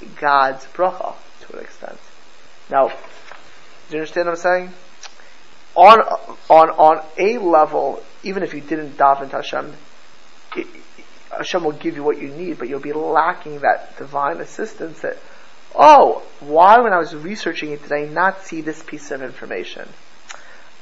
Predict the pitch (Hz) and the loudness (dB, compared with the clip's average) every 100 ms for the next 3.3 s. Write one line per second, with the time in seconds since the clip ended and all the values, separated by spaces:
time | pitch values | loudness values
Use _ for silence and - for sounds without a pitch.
0 | - - 151 156 180 185 185 - 185 185 | -16 -12 -10 -4 0 0 -2 -8 -8 -6
1 | 226 190 185 170 160 156 156 151 - 180 | 4 6 6 4 -4 -4 -2 -4 -4 -2
2 | - - 240 240 220 - 180 180 170 165 | 0 0 -2 -8 -8 -6 -6 -4 -4 -4
3 | 165 160 156 | -4 -8 -10